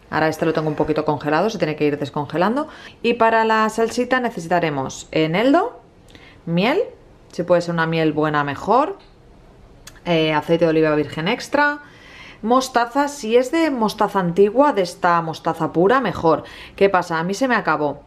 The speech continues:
¿vale? Entonces solo me queda un poquitito de esta, que es de la marca Prima, que es mostaza cero, eh, sin azúcares añadidos, ¿vale? Mm, puede servir, porque es de forma puntual, ¿vale? No suelo hacer yo este salmón, esto es como de forma puntual para hacerlo algo más especial. Entonces, como veis aquí,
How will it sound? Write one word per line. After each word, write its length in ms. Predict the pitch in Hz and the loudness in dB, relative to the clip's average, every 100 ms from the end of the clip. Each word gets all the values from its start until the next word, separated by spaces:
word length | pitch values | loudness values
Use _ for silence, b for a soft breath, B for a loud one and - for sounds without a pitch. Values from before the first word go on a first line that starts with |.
| - | -8
¿vale? 340 | 151 147 214 262 B B B | -2 0 0 -4 B B B
Entonces 280 | 180 202 214 | 0 0 2
solo 220 | 247 240 | 2 2
me 140 | 233 | 0
queda 420 | 233 233 233 - - | 2 2 2 -2 -6
un 160 | 233 226 | -8 0
poquitito 560 | 262 240 226 240 233 | 0 0 -6 0 2
de 140 | 208 226 | 2 0
esta, 440 | 226 - 190 277 - - | -2 -2 -2 -4 -8 -2
que 80 | |
es 100 | 170 | 0
de 80 | 185 | 2
la 100 | 202 | 2
marca 360 | 190 175 175 170 | 2 0 -2 0
Prima, 480 | 196 202 175 302 - B B B B | -2 2 0 0 -8 B B B B
que 80 | 202 | 2
es 80 | 202 | 2
mostaza 400 | 214 214 220 240 | 0 0 0 0
cero, 840 | 196 220 214 196 175 160 151 - | 2 4 4 6 4 4 0 0
eh, 180 | 165 156 | 0 0
sin 160 | 151 165 | 0 -2
azúcares 480 | 151 170 202 190 165 | -2 0 0 -2 -4
añadidos, 580 | 151 139 143 - - | -4 -2 -2 -2 -4
¿vale? 320 | 147 151 254 302 B B B B B B - - - | -2 0 0 -4 B B B B B B -20 -8 0
Mm, 300 | 208 202 185 | 4 4 4
puede 260 | 226 269 | 4 2
servir, 520 | 311 214 165 156 143 - | 0 -6 -4 -6 -6 -12
porque 220 | - 170 170 | -10 -2 -2
es 200 | 170 - | -2 -2
de 140 | 190 | 0
forma 320 | 190 175 160 | 2 2 0
puntual, 540 | 165 156 139 147 131 131 | 0 -4 0 2 2 2
¿vale? 220 | 139 175 | 2 2
No 100 | 156 | 0
suelo 220 | - 160 | 0 2
hacer 260 | 151 151 143 | 2 -2 -2
yo 120 | 139 | -2
este 180 | 139 143 | -4 -6
salmón, 320 | 127 139 139 | -4 -2 -2
esto 160 | 135 160 | -2 -2
es 80 | |
como 200 | - 156 | -2 -2
de 100 | 143 | 0
forma 260 | 135 147 147 | 0 0 2
puntual 300 | 156 151 156 | 0 0 0
para 140 | 165 | 0
hacerlo 220 | - 147 147 | -2 0 0
algo 160 | 151 | -2
más 200 | 147 160 | -6 -6
especial. 560 | 156 - 139 - 135 135 | -6 -4 -4 0 2 2
Entonces, 340 | 139 147 175 | 0 -2 -2
como 220 | 180 170 | 2 4
veis 200 | 165 175 | 4 2
aquí, 400 | 185 180 190 180 | -2 -6 -6 -6